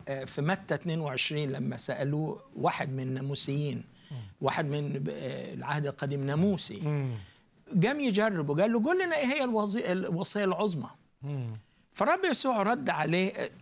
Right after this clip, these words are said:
Speaker 1: آه، actually الرب يسوع أخد، آه، اقتبس آيتين، واحدة من تثنية ستة خمسة، والتانية من لاويين تسعتاشر تمانية، وجمعهم الاتنين في بع-، مع بعض وقال إيه؟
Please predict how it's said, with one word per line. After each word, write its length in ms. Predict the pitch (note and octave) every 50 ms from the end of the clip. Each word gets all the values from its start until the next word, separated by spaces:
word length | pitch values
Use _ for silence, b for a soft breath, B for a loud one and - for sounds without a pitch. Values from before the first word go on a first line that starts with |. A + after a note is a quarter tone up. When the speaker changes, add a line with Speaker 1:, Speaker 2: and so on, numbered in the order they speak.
| - -
Speaker 1:
آه، 380 | - - - - - - E3
actually 180 | F#3 - - -
الرب 480 | F3+ E3 D#3+ D#3 D#3 C#3+ E3+ F#3+ F3 F3
يسوع 380 | D#3+ - - F3+ - - F3+
أخد، 440 | F3+ - - F3+ E3+ D#3 D3+ D#3+ - - -
آه، 360 | B2+ C3+ C3+ C3 B2+ A#2+ A#2+ A#2+ A#2+ - - _ B B B B B B B B
اقتبس 600 | - C3+ - - - - A3 A3 G#3 F#3 - -
آيتين، 480 | - D#3 D3+ D3+ D3+ - E3+ D3+ C#3 D3+
واحدة 300 | F3+ F3 - F3+ E3 D3
من 240 | C#3+ C#3 C#3+ B2+
تثنية 440 | - C#3 C3+ - - D#3+ E3 E3 D3+
ستة 480 | - - F3+ E3+ - - - C3 - -
خمسة، 500 | - - F3+ F3+ F3 - - F#3+ F#3 F#3+ - - B B B B B B B B B B B B B
والتانية 560 | D3+ C3+ C#3+ - - - E3+ F3 F3+ F3 E3
من 240 | D#3 D3 D3 D3 C#3
لاويين 460 | C#3+ C#3+ C3+ C#3+ D3 D#3 E3+ F3 D#3+
تسعتاشر 560 | - D3 - D#3 C3 - - D3+ C3+ - -
تمانية، 580 | - - - B2 A#2 A2 G#2 G#2 G#2+ - - - - -
وجمعهم 840 | C3 C3+ C#3 C#3 D3 D3 G3 A#3+ - - - - F3 D#3 - C#3
الاتنين 440 | C#3 C3+ C3 C#3+ - - E3+ F3+ F#3
في 120 | D#3 E3+
بع-، 200 | E3 D3+ D#3+ D3+
مع 240 | G#2+ C#3 C3+ B2 B2
بعض 320 | C3 E3 F3+ F3 E3+ D3
وقال 280 | D3 D3+ - C#3+ C#3+ -
إيه؟ 280 | - C#3+ D3 D3 C#3+